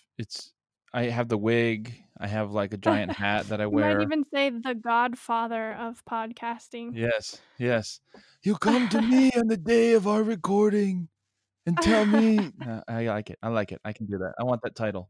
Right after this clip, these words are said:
Speaker 2: <laughs> Well, you got it. So, uh, for other people who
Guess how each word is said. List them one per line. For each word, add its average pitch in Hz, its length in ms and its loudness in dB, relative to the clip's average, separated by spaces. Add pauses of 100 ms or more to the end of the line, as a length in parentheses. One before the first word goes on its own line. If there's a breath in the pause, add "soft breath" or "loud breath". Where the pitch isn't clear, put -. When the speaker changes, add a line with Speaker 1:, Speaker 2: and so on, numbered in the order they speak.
(120)
Speaker 2:
<laughs> 269 1200 -6 (380 loud breath)
Well, 254 140 -2
you 247 140 -4
got 202 180 -4
it. - 100 -14 (260 soft breath)
So, 311 380 4 (140)
uh, 262 340 2
for 269 440 -2
other 285 200 -4
people 277 320 -4
who 240 300 -4